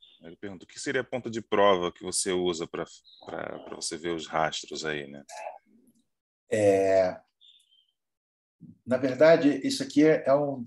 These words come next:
Speaker 2: é o detetor, né? A ponta de prova, ela tá relacionada com a fonte.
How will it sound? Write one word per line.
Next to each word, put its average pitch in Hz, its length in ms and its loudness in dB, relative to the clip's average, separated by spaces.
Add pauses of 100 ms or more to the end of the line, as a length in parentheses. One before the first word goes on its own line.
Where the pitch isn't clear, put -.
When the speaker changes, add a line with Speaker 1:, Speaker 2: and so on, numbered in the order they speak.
Speaker 2:
é 120 80 0
o 123 160 2
detetor, 160 600 0 (360)
né? 104 320 -2 (440)
A 90 60 -4
ponta 127 380 2
de 92 120 -4
prova, 113 560 6
ela 95 260 2
tá - 180 -4
relacionada 104 1400 0 (240)
com - 140 -8
a 110 60 -4
fonte. - 720 0